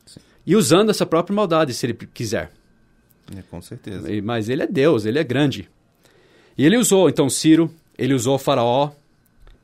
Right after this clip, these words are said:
Speaker 2: E se ele fez isso, agora o povo de Israel, ele tá falando com esse povo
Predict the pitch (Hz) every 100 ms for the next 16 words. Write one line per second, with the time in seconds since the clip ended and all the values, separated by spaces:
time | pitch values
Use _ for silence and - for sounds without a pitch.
0 | _ _ _ _ _ 170 254 262 - 165
1 | 147 226 - 113 139 170 165 170 156 -
2 | 147 160 190 - 151 151 147 160 175 175
3 | 165 - - 131 135 170